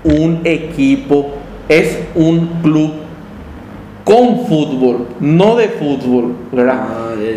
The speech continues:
Speaker 2: ya.
Speaker 1: Le preguntó una, una pregunta que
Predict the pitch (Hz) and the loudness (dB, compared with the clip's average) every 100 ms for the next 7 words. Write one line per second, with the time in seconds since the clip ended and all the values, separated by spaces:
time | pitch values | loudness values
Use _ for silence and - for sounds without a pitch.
0 | 107 123 160 175 185 196 180 165 269 - | -4 0 2 2 2 2 2 0 2 2
1 | 170 170 170 156 135 123 120 - - - | 2 2 2 0 0 -2 -4 -8 -14 -20
2 | - - 160 220 254 247 214 156 156 180 | -20 -6 0 2 2 2 2 4 2 0
3 | 180 190 180 185 170 143 - | 4 4 4 2 2 0 -4